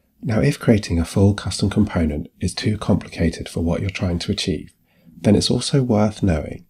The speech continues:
that you can also provide a function that returns an H T M L string as a cell renderer. So for example, for country,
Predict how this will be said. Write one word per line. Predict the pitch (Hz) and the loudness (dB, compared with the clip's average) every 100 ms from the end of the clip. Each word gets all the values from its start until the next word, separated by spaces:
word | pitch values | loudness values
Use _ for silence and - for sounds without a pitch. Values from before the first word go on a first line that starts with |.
| _ | _
that | 95 90 | 0 2
you | 92 | 4
can | 98 | 4
also | 107 113 143 | 2 0 -2
provide | 135 104 80 73 76 | 0 0 0 -4 -6
a | - | -6
function | - - 101 - - - | -8 -2 -2 -2 -4 -6
that | - - | -4 -4
returns | 95 - 101 92 - | -6 -2 2 2 0
an | 92 - | -4 0
H | - - | 0 0
T | 110 | -2
M | 113 | -2
L | 107 | -4
string | - - 85 - - - | -4 0 0 -2 -16 -6
as | 87 85 | -2 -2
a | 87 | -2
cell | - 73 76 | -4 -4 -2
renderer. | 101 117 87 - _ _ _ | 0 0 -2 -10 _ _ _
So | - 110 | -2 0
for | - | 2
example, | 123 - 120 127 - 95 92 | 0 0 0 0 0 -6 -4
for | - | -4
country, | - 82 - - 82 | 0 0 -2 -6 -10